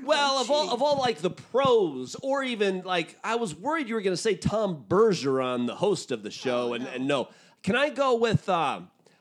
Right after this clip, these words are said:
Speaker 1: I forget the male names, and it's been a while since I've watched
Speaker 2: Yeah.
Speaker 1: D W T S. Can I
Speaker 2: Mm-hmm.
Speaker 1: go with, can I go with Maxim? Isn't Maxim one of the good-looking guys?
Speaker 2: Yeah, I'm, I'm not sure he's still there, but I th-,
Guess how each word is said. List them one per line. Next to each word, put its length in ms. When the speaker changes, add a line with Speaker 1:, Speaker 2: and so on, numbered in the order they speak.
Speaker 1:
I 120
forget 440
the 80
male 500
names, 500
and 120
it's 80
been 180
a 80
while 300
since 200
I've 220
watched 380
Speaker 2:
Yeah. 80
Speaker 1:
D 280
W 380
T 380
S. 300
Can 160
I 80
Speaker 2:
Mm-hmm. 100
Speaker 1:
go 160
with, 220
can 120
I 60
go 160
with 160
Maxim? 760
Isn't 300
Maxim 560
one 100
of 80
the 80
good-looking 520
guys? 600
Speaker 2:
Yeah, 540
I'm, 480
I'm 80
not 180
sure 200
he's 120
still 300
there, 240
but 140
I 80
th-, 180